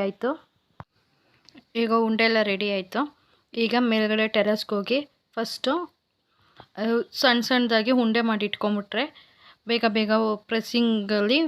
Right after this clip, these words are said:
ಬೇಗ ಬೇಗ ಪ್ರೆಸ್ ಮಾಡ್ಬೋದು, ಹಪ್ಳ ಮಾಡ್ಬೋದು ಅಂದ್ಬಿಟ್ಟು ಫಸ್ಟು ಉಂಡೆ ಮಾಡ್ಕೊತಿದ್ದೀವಿ. ತಣ್ಣೀರಿಗೆ ಕೈ ಹಚ್ಚೋದ್ರಿಂದ ಕೈಯೆಲ್ಲ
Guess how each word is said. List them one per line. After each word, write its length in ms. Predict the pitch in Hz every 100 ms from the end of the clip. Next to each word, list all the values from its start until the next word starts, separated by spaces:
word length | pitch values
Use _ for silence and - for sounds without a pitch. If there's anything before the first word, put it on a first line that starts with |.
| 247 _
ಬೇಗ 140 | 233 220 208
ಬೇಗ 140 | 202 247
ಪ್ರೆಸ್ 220 | 220 220 - 214
ಮಾಡ್ಬೋದು, 380 | 202 208 196 202
ಹಪ್ಳ 180 | 196 214 208
ಮಾಡ್ಬೋದು 340 | 196 190 196 202
ಅಂದ್ಬಿಟ್ಟು 320 | 190 185 180 320 - - - _
ಫಸ್ಟು 260 | 233 - 240
ಉಂಡೆ 200 | 220 220 214
ಮಾಡ್ಕೊತಿದ್ದೀವಿ. 640 | 202 - 202 196 185 196 302 - _ _ _ _ _ _ _ _ _ _ _ _ _ _ _ _ _ _ _ -
ತಣ್ಣೀರಿಗೆ 500 | 247 233 262 247 254 254
ಕೈ 80 | 226 233
ಹಚ್ಚೋದ್ರಿಂದ 500 | 226 220 208 214 240 247
ಕೈಯೆಲ್ಲ 360 | 226 226 233